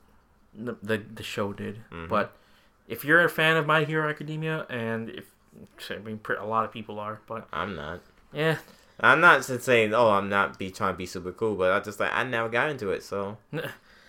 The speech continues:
Speaker 1: Um,
Speaker 2: never mind.
Speaker 1: This is, it's a good, it's a good movie. That's all I can say about it. Like, if you like to, if, there's nothing more you can say about it. Like, it's got really great animation,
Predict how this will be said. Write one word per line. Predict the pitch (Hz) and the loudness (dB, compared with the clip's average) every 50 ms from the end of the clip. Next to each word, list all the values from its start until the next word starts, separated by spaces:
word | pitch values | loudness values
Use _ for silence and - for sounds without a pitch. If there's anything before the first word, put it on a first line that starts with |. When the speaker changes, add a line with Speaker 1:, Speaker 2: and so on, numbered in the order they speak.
| - - _ _ _ _ _ _ _ - | -20 -20 _ _ _ _ _ _ _ -2
Speaker 1:
Um, | 104 113 117 117 113 | 2 2 4 4 4
Speaker 2:
never | 92 92 104 | 2 -2 -2
mind. | 127 143 160 160 127 98 87 87 90 95 110 120 _ _ _ _ _ _ _ _ | -4 -4 -2 0 0 0 -2 -2 -4 -6 -8 -10 _ _ _ _ _ _ _ _
Speaker 1:
This | - 110 139 147 156 151 151 - - | -6 2 4 4 6 4 2 0 -4
is, | 147 131 127 139 | -4 -4 -6 -6
it's | - 127 151 151 - | -2 -2 -2 0 0
a | 190 175 | 0 0
good, | 185 202 190 196 - - | 0 0 -2 -2 -4 -6
it's | 190 190 185 - | -6 -6 -4 -4
a | 185 190 | -2 -2
good | 220 220 | 0 0
movie. | 220 190 120 104 107 - - _ - | 0 0 -2 -4 -8 -12 -16 _ -14
That's | - 143 - | -10 -6 -4
all | 160 | -2
I | 160 | -2
can | 156 | -2
say | 151 - 147 | -2 -4 -4
about | 117 117 104 - | -2 -2 -4 -6
it. | |
Like, | 110 104 107 - | -8 -12 -10 -10
if | 117 113 - - | -12 -10 -6 -4
you | 143 135 | -4 0
like | 123 123 127 135 131 - | 2 2 2 2 0 -4
to, | - 131 - - 117 | -8 -8 -6 -6 -8
if, | 113 - - - - - - - - - | -10 -12 -18 -20 -20 -20 -20 -20 -12 -8
there's | - 123 127 | -4 -2 0
nothing | 139 - 151 135 | 0 0 0 0
more | 135 135 | 0 0
you | 131 123 | 0 0
can | 123 | -2
say | 110 - 127 | -2 0 2
about | 120 120 120 117 | 2 2 2 2
it. | 117 | 0
Like, | 110 107 - - - - - - - - _ _ _ _ - | 0 -4 -6 -12 -20 -20 -20 -20 -20 -20 _ _ _ _ -16
it's | - 110 - | -14 -8 0
got | - 117 110 107 - | 0 0 0 0 -4
really | - 117 123 131 127 | -4 -2 -2 -2 -2
great | 117 139 135 135 | -2 0 2 2
animation, | 139 135 139 139 143 143 135 - - 151 147 147 | 2 2 0 -2 -6 -6 -6 -6 -8 -8 -8 -10